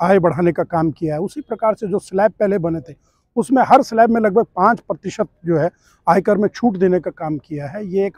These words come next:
आम आदमी को जो है, अ, महंगाई जिसे हम कहते थे कि हुई है,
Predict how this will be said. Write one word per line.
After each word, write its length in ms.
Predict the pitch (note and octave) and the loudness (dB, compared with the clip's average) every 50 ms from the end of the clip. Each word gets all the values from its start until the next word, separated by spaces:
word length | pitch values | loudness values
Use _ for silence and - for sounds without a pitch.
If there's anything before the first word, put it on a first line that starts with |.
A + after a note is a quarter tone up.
| - - | -4 0
आम 200 | E3+ F3 F#3+ F#3 | 0 2 2 2
आदमी 300 | E3+ E3 D3+ C#3 E3+ E3 | 0 0 -2 -2 -4 -4
को 240 | D3 - E3 C#3 B2+ - _ _ _ _ _ _ _ - | -4 -2 -6 -6 -6 -10 _ _ _ _ _ _ _ 2
जो 100 | D#3 D#3+ | 4 4
है, 240 | F3 E3 D3+ C#3 E3 | 4 4 2 0 -6
अ, 300 | A#3 G3 F3+ D#3 D3+ D3+ | -6 -4 -2 -2 -2 -2
महंगाई 480 | C3+ D3+ D3 C#3+ E3 D#3+ E3 E3+ F3+ | -4 -4 -4 -2 0 2 2 4 4
जिसे 220 | D3+ E3 D#3 - F3+ | 2 0 0 0 0
हम 120 | D#3+ E3 | 0 0
कहते 440 | C3+ - - E3+ D#3 F3 C#3+ F3 D#3+ | -2 -4 -4 -2 -2 0 0 -2 -4
थे 140 | - F3 D3 | -4 -6 -8
कि 120 | - F3+ | -6 -2
हुई 260 | C3 D#3 G3 G3+ F#3 | 0 2 2 4 2
है, 140 | C3+ D#3+ D#3 | 0 -2 -6